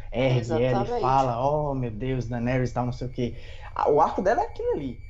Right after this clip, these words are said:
Speaker 1: Aí, a partir desse momento, ela quer ser desconstruída. Beleza, vamos chegar,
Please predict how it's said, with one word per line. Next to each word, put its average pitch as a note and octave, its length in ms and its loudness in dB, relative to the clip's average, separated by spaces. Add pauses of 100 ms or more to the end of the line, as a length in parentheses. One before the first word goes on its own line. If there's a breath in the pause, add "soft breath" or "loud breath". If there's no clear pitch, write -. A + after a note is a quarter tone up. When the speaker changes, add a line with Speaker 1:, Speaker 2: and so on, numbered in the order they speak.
(100)
Speaker 1:
Aí, B2+ 140 -6
a C#3 60 -6
partir C#3+ 520 -8
desse G#3+ 240 -4
momento, F3 520 -6
ela D#3+ 240 2
quer D#3+ 200 0
ser D#3 200 -2
desconstruída. D#3 640 -4
Beleza, A#2+ 360 2
vamos B2+ 240 -2
chegar, C#3 540 6